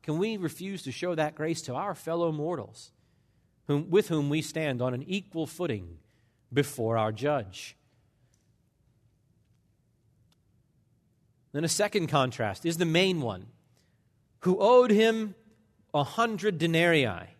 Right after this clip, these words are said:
And a denarius was a, a day's wages for a common laborer. We see that in Matthew chapter twenty, verse two. And so a hundred denarii is one hundred days' wages, a laborer's income for about three and a half months, which is not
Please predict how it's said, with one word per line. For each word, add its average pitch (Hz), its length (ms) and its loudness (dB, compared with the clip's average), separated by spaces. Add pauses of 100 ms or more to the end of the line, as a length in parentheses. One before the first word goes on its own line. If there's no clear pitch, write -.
(540)
And 160 120 2
a 175 40 4
denarius 190 640 2
was 170 220 -2
a, 170 60 2
a 165 160 0
day's 151 420 4
wages 147 540 2
for 143 180 0
a 127 60 0
common 156 340 0
laborer. 127 540 0
We 110 80 -6
see 139 160 -4
that 127 180 0
in 123 100 -4
Matthew 120 320 -6
chapter 117 300 -8
twenty, 123 320 -8
verse 113 300 -8
two. 110 260 -10 (720)
And 185 160 2
so 220 160 6
a 196 60 6
hundred 202 400 2
denarii 127 600 2
is 165 140 0
one 202 220 6
hundred 208 560 -2
days' 175 480 4 (260)
wages, 190 420 6
a 156 80 6
laborer's 208 640 6
income 185 480 2
for 247 180 2
about 180 640 8
three 160 180 2
and 156 80 4
a 160 80 2
half 139 300 0
months, 202 560 -2 (840)
which 165 240 4
is 185 200 4
not 226 540 6